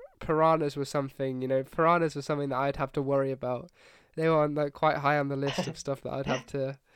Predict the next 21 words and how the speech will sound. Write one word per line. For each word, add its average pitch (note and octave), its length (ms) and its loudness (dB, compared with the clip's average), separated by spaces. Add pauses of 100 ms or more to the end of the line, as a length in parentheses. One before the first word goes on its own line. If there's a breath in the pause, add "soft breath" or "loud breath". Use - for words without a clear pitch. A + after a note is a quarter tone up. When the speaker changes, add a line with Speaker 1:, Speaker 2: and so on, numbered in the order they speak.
(320 loud breath)
Speaker 1:
I'd D#3 160 2
have D3+ 160 -4
to D3+ 100 -4
fear D#3+ 580 2
in C#3 100 2
my C#3 160 0
life. C3+ 380 -4 (500 soft breath)
But E3+ 240 -2 (260)
to G3 120 -2
this F3+ 160 0
day, E3+ 200 2
I've D#3+ 180 2
never D#3+ 240 0
encountered D3+ 460 2
a C#3 60 -4
piranha, C#3+ 720 -2
um, D#3 440 -4 (420)
and D3+ 220 2
I D3+ 140 2 (440)
probably E3+ 440 2
won't. C#3+ 500 2